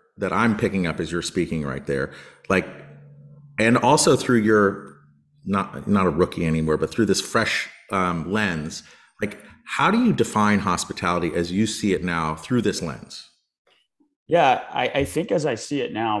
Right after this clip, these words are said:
Speaker 2: because as, in the beginning, it was just kind of this word that didn't really mean anything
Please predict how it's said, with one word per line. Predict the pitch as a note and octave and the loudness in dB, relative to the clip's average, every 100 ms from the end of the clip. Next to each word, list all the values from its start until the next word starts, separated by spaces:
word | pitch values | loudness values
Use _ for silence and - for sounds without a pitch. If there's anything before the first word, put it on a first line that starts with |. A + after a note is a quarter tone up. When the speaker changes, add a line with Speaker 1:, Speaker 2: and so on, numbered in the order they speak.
| G2+ | -4
Speaker 2:
because | G#2+ G#2 | -8 -8
as, | G2 A2 - | -10 -12 -10
in | G#2 | -6
the | G2 | -4
beginning, | G2 A#2 C#3 A2+ G2 | -2 -2 -2 0 -2
it | F#2+ | -4
was | F#2 | -10
just | - F#2+ - | -10 -10 -10
kind | - G2+ | -6 -4
of | F2+ - _ _ _ _ _ _ _ _ - | -6 -10 _ _ _ _ _ _ _ _ -10
this | G#2 G2 | -8 -6
word | F#2 F#2 G2+ G#2 E2+ | -6 -4 -2 -2 -4
that | D#2+ | -6
didn't | G2 G2 | -4 -2
really | F#2+ E2+ E2+ | -2 -4 -6
mean | F2 F#2 | -4 -2
anything | F2+ F2 - F2 - | -4 -8 -12 -16 -16